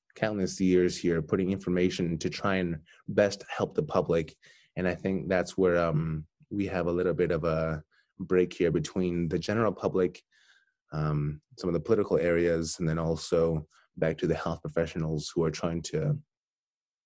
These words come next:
who are just trying to keep people safe and trying to do their job. So, yeah, so just go back to the C D C, look at what they have about, um, cleaning or we-, and wearing masks. And for those people who are, who are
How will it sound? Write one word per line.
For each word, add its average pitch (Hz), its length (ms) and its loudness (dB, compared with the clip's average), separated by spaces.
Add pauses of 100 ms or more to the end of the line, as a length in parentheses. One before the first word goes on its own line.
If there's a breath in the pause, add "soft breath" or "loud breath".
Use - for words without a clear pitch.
(420)
who 117 80 2
are 98 100 4
just 110 220 -4
trying 131 180 0
to 110 60 0
keep 101 200 -2
people 87 260 0
safe 90 260 2
and 95 280 -4
trying 90 180 0
to 85 100 0
do 80 140 2
their 76 140 0
job. 76 460 -2
So, 90 380 -2
yeah, 151 200 2
so 123 180 4
just 107 240 -6
go 123 100 6
back 117 200 2
to - 80 0
the 95 60 4
C 107 160 0
D 104 120 0
C, 104 380 0 (340 soft breath)
look - 140 -2
at 87 100 4
what 85 180 2
they 92 140 4
have 87 320 -2
about, 82 300 2 (100)
um, 80 380 -4
cleaning 92 320 0
or 82 120 -2
we-, 87 140 0 (240)
and 87 140 -4
wearing 85 340 0
masks. 85 640 -4 (840 soft breath)
And 123 520 2
for 139 80 6
those 151 180 6
people 147 320 6
who 127 140 4
are, 117 140 6 (180)
who 117 220 6
are 104 260 6